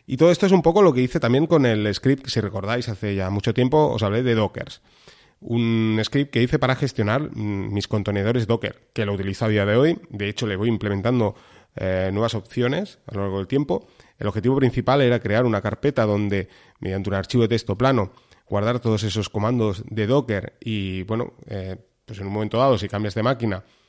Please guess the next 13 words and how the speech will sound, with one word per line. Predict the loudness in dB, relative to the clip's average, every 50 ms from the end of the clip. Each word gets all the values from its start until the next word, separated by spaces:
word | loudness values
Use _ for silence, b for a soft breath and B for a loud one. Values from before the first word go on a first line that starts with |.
| b b b b b b b
pues, | -12 -10 -10 -10 -8 -8
eh, | -8 -8 -8 -8
ejecutar | -8 -10 -10 -8 -8 -6 -4 -2 -2 -2 -2
un, | -2 -2 -2 -2 -4 -4 -6 -6 -6
un | -8 -6
co-, | -6 -8 -8
o | -8 -8
sea, | -6 -6 -6
crear | -2 0 0 2 2
un | 0 0
contenedor | 0 0 0 0 0 0 0 0 0 0
desde | 0 0 -2 -2 -4
cero, | -4 -4 -2 -2 -2 -2 -4